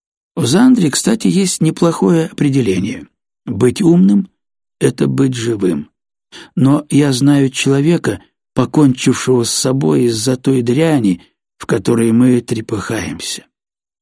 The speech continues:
А он дураком не был. Так что же это — быть умным? Не ошибаться? Уметь все оборачивать к своей пользе?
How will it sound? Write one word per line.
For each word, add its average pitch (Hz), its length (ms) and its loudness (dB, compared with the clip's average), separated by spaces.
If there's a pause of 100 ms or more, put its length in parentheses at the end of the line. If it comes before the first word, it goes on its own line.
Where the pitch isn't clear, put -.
(280)
А 110 100 -4
он 98 180 -4
дураком 113 520 -6
не 85 240 -6
был. 98 300 -12 (1200)
Так - 160 -2
что - 320 -2
же 190 140 2
это — 175 360 0 (520)
быть 156 560 -2
умным? - 640 -2 (840)
Не - 100 0
ошибаться? 117 800 -2 (560)
Уметь 131 340 2
все - 280 0
оборачивать 135 840 0
к - 80 -10
своей 123 440 0
пользе? 170 540 0